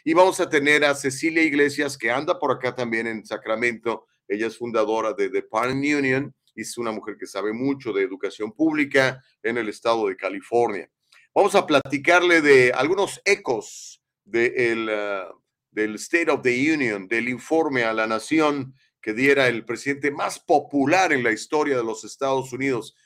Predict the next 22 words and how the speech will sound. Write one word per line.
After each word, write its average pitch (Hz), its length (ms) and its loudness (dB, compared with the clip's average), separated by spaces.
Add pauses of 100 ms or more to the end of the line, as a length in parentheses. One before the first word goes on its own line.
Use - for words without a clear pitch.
(160)
el 120 160 -6
presidente 135 580 -2
que 139 160 2
logró 135 360 0
que 143 100 -4
ochenta 135 640 0
y 151 120 -6
un 226 200 -6
millones 156 580 2
de 120 100 -2
personas 123 720 -4 (240)
votaran 127 480 2
por 117 180 2
él. 143 340 2 (600)
¿Qué 233 140 4
dijo 170 560 4
Joe 175 160 4
Biden 139 400 4
cuando 113 600 -2
quiso 139 680 -2 (240)
castigar 143 880 -4 (840)
y 110 800 -8